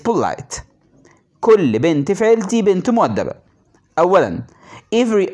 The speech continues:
of ما بتجيش على بعضها كده، لازم تبقى every one of مثلًا، every part of، لازم يبقى في حاجة في النص ما بين every و of، فبالتالي مفيش حاجة اسمها every of أصلًا، فلما تشوف every of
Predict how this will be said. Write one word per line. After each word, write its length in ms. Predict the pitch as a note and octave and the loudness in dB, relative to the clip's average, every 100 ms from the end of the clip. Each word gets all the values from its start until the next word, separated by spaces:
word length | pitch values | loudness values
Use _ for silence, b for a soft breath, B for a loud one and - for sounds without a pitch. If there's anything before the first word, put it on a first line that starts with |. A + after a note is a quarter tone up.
| - | 2
of 460 | A3 C4 G#3 G#3+ D#3+ | 4 4 -2 -4 -2
ما 100 | D3+ | -2
بتجيش 400 | D3+ C#3+ A3 G#3 | -2 -2 -2 0
على 180 | D3+ | 0
بعضها 380 | C3+ C3+ D3 F#3+ | 0 0 0 0
كده، 240 | D3+ - A#2 | -2 -2 0
لازم 220 | D#3 D#3+ | 0 -2
تبقى 380 | D3+ B2+ C3+ D3+ | -2 -2 -2 -2
every 160 | D3 | -2
one 300 | C3+ D3+ D3 | 0 0 -2
of 160 | C#3 C#3 | -2 -2
مثلًا، 400 | B2 C#3+ D3+ C3+ | 0 -2 -4 -4
every 260 | C3 C3 C3+ C3+ | -4 -2 -2 0
part 180 | D3+ C#3+ | -2 0
of، 180 | C#3 D3 | -2 0
لازم 240 | C#3+ D#3+ D3+ | 0 0 -2
يبقى 100 | C3 | -2
في 120 | D#3 | -4
حاجة 280 | E3+ D3+ C#3+ B B | -4 -4 -4 B B
في 140 | - | -4
النص 340 | D3+ E3 F3+ F3+ | -2 -2 -4 -2
ما 60 | |
بين 360 | C#3 E3 D#3 F#3 | -2 -2 -2 -2
every 160 | E3+ D#3+ | -2 0
و 180 | G#3+ | 0
of، 140 | A#3 A#3 B - | 0 -4 B -12
فبالتالي 420 | - C3+ C#3 F#3+ | -6 -4 -2 -2
مفيش 140 | F3 | -2
حاجة 140 | - G3 | -4 -4
اسمها 260 | F#3+ F3 | -2 -2
every 240 | - F3 E3 F3 | -2 0 0 0
of 120 | E3 | -2
أصلًا، 280 | C3+ - A2 | -6 -4 -6
فلما 480 | A2 C3 - D3 D#3+ | -4 -4 -2 -2 -2
تشوف 220 | D#3 A3+ | -4 -2
every 300 | G#3 G3 E3 | 0 0 0
of 240 | E3 B3+ | 2 0